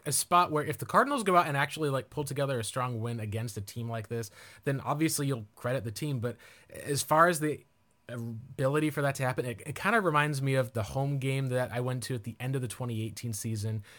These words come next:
You're playing this, you're playing the Los Angeles Rams. You got blown out completely by a Sean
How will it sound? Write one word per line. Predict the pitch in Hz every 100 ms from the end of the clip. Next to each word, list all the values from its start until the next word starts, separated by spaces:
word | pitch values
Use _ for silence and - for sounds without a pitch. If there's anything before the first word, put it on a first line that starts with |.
| - _
You're | 170
playing | 180 202
this, | 165 - -
you're | 175
playing | 175 165 151
the | 131
Los | 123 120 135
Angeles | 127 117 113 101
Rams. | 107 107 110 110 104 - 131
You | 131 165
got | 160 123
blown | 123 131 127
out | 120 120
completely | 113 107 131 113
by | 107 110
a |
Sean | 104 120